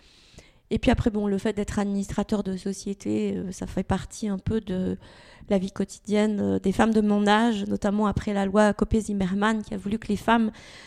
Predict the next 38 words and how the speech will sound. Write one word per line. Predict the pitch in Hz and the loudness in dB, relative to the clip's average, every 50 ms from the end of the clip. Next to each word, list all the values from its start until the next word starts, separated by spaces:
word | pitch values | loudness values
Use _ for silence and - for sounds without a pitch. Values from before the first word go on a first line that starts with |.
| - - _ - - | -20 -20 _ 0 0
prennent | - - 214 214 | 2 2 2 2
enfin | 214 220 233 254 | 2 2 0 0
des | 233 226 | 0 0
responsabilités | 202 208 - - 202 196 - 208 202 190 190 - 233 | -2 -4 -6 -8 -8 -8 -6 -6 -6 -4 -4 -4 -4
dans | 208 | -4
les | 196 196 | -4 -6
conseils | - - - - - 196 | -8 -8 -8 -8 -8 -6
d'administration. | 196 190 190 190 - - - 208 - - 320 339 | -4 -4 -4 -4 -6 -6 -8 -8 -4 -2 0 2
Donc | 285 233 - | 2 0 0
ça, | - 214 | -2 -6
c'est | - - 190 | -6 -6 -8
aussi | 190 - - | -10 -10 -12
congruent. | - - - 185 - 196 196 202 240 262 247 | -14 -12 -10 -6 -4 -2 -2 0 0 0 0
Et | |
puis | 220 - - 214 | -2 -2 -4 -4
le | 202 | -4
fait | 202 - 233 | -2 -2 -2
d'écrire | 208 196 208 - - - 240 240 220 - - - - - - - - - - - - _ - - | -2 -4 -6 -8 -6 -4 -4 -4 -4 -4 -8 -18 -20 -20 -20 -20 -20 -20 -20 -20 -14 _ -6 -4
pour | - 208 185 | -2 2 2
Welcome | 202 196 - - 208 196 202 | 2 2 2 2 0 0 0
to | - 202 | 0 0
the | 202 208 190 | 2 2 2
Jungle | 180 196 202 196 202 202 208 208 208 | 2 2 2 2 4 4 4 4 6
notamment | 202 196 - - 196 190 202 208 214 220 226 220 208 | 4 4 4 4 4 4 6 6 6 6 6 4 4
et, | 202 - - | 0 -2 -2
et | - 196 196 202 196 196 | 0 0 2 2 2 0
pour | - - 190 190 | 0 -2 0 4
d'autres, | 185 214 233 240 254 - - - - - - - - - - - - - - - - | 6 8 10 10 8 8 4 0 0 -2 -6 -20 -20 -20 -20 -20 -20 -20 -16 -8 -2
voire | 185 202 202 196 | 0 0 2 4
de | 190 202 | 2 2
dessiner | 190 196 214 208 - - 233 226 226 247 247 | 2 2 0 0 0 0 4 6 8 8 8
pour | 233 233 - 196 190 196 | 8 6 2 2 2 4
la | 190 196 196 196 | 4 4 4 2
vie | 190 208 208 190 | 2 -2 -6 -6
du, | 180 180 | -6 -4
au | 180 - - 202 | 0 2 2 2
travail, | - - - 214 202 214 220 254 277 285 262 | 2 2 0 2 4 6 6 6 6 4 2
pour, | 247 - - 190 147 - | 0 -2 -6 -6 -8 -8